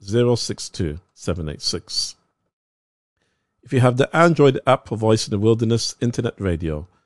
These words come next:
go to the ebook section, then find the title Bible Readings for the Home. At chapters one and two, you will find the subjects, the sacred scriptures, and search in the scriptures.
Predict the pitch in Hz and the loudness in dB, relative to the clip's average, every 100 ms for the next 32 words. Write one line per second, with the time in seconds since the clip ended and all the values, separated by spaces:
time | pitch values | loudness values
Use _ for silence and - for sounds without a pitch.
0 | _ _ _ _ _ _ 113 104 113 - | _ _ _ _ _ _ -4 -2 -2 0
1 | 160 143 95 - 95 - - 87 95 _ | 0 0 -2 -4 -6 -6 -6 -8 -8 _
2 | _ - 90 90 110 107 110 - 101 98 | _ -12 -10 -4 -2 0 -2 0 0 0
3 | 120 98 98 98 98 92 92 92 - 95 | -6 -4 -2 0 0 -2 -2 -4 -4 -6
4 | 80 82 71 90 _ _ _ _ _ _ | -8 -8 -10 -14 _ _ _ _ _ _
5 | _ _ _ _ _ 101 - 143 - - | _ _ _ _ _ -12 -2 -2 -2 -4
6 | 117 123 175 170 147 - 95 82 - _ | -2 2 4 4 0 -2 -2 -2 -8 _
7 | _ _ - 104 95 120 127 120 - 110 | _ _ -8 -6 0 2 2 0 0 0
8 | 110 101 - - - 101 - 120 - 101 | 0 -2 -2 -12 -10 -4 0 0 -2 -6
9 | - 147 - 135 143 - - _ _ _ | -4 -4 -2 -4 -4 -8 -12 _ _ _
10 | - 95 - 107 - 98 82 - - - | -8 -4 -2 0 0 -4 -6 -8 -14 -14
11 | - - - - | -16 -14 -14 -14